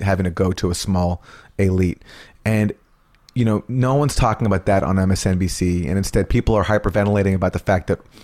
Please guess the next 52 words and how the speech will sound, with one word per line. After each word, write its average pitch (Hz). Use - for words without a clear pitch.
Russia 101
might 98
have 90
taken 101
some 92
emails 95
from 95
a 92
corrupt 104
candidate 95
and 98
put 104
them 95
on 90
the 90
internet, 90
you 98
know? 98
So 117
it's 110
like 120
the 123
contempt 143
there 107
for -
the 98
world 95
is 80
just 92
staggering. 95
And 90
it's 90
a, -
and 117
it's 113
a 113
window 139
into 104
when 117
you're 120
an 120
American 127
exceptionalist, 117
exceptionalist 113
or 92
a 85
supremacist, 104
whatever 98
you 92
wanna 92
call 95
it, 87